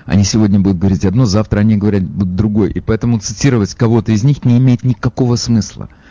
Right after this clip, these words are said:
Потому что будет третий случай, они в третьем случае ск-, найдут еще третий вариант какого-нибудь ответа. Несущественно. В конечном итоге существенно, как они голосуют в данный момент.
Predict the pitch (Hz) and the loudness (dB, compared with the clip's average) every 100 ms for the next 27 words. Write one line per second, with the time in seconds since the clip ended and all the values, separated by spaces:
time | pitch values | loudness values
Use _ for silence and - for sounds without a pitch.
0 | - - - - - 127 - 131 135 - | -20 -20 -14 -6 -4 -2 -4 -2 -2 0
1 | 156 175 135 - 101 107 113 104 117 113 | 0 0 -2 -2 -2 0 -2 -2 -2 -2
2 | 104 113 101 90 73 87 101 87 85 - | -2 -4 -4 -4 -4 0 0 -2 -4 -4
3 | - 95 92 - 71 76 76 69 - - | -2 -2 -2 -4 -6 -4 -4 -6 -10 -6
4 | 78 - - - - - 62 - 98 110 | -2 -2 -2 -4 -6 -4 -6 -2 2 2
5 | 147 156 147 143 - 120 117 - - - | 2 0 -4 -4 -4 -4 -6 -8 -6 -6
6 | - - - - - - 127 160 170 175 | -10 -20 -20 -20 -20 -8 -4 -2 0 -2
7 | 170 190 127 127 - 120 117 101 107 107 | -2 -4 -4 -4 -4 -2 -2 -2 -2 0
8 | 101 104 98 110 85 80 85 85 80 - | 2 0 0 0 -2 0 0 0 -2 -8
9 | - - 90 76 - | -8 0 0 0 -2